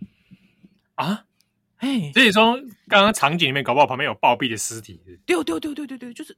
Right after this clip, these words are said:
Speaker 2: 就是很奇怪，会有，有人暴毙啊。啊，暴毙的时候很奇怪，也卡哦，让我扛，你知道吗？
Speaker 1: 卡？
Speaker 2: 嘿，也卡，那个，那个脚的那个脚底板啊，会有一个小洞，好像是，
Speaker 1: 哎呦。
Speaker 2: 好像是那个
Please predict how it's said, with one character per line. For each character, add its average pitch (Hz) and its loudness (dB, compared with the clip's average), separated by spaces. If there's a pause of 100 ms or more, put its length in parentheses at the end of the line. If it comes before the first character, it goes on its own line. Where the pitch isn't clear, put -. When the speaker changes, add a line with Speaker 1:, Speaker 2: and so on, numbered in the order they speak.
Speaker 2:
就 - -16
是 277 -10
很 196 -6
奇 - -8
怪， 208 -2
会 220 -2
有， - -10
有 156 -4
人 147 -6
暴 160 -8
毙 139 -14
啊。 - -20 (380)
啊， - -4
暴 349 -4
毙 320 -2
的 247 -4
时 208 -6
候 240 -4
很 175 -4
奇 156 -10
怪， 170 -6
也 175 -6
卡 175 -8
哦， 147 -8
让 220 -6
我 190 -10
扛， 147 -12
你 143 -10
知 135 -10
道 120 -8
吗？ - -18 (880)
Speaker 1:
卡？ 190 0 (320)
Speaker 2:
嘿， 151 -10 (220)
也 214 -8
卡， 247 -10
那 269 -12
个， 233 -10
那 - -10
个 226 -8
脚 139 -8
的 151 -12
那 196 -8
个 190 -10
脚 147 -12
底 151 -16
板 - -16
啊， - -20 (540)
会 269 -6
有 156 -6
一 156 -12
个 - -14
小 117 -8 (120)
洞， - -8 (920)
好 165 -8
像 208 0
是， 104 -10
Speaker 1:
哎 113 -6
呦。 117 -6 (280)
Speaker 2:
好 180 -6
像 269 -6
是 269 -14
那 277 -12
个 190 -10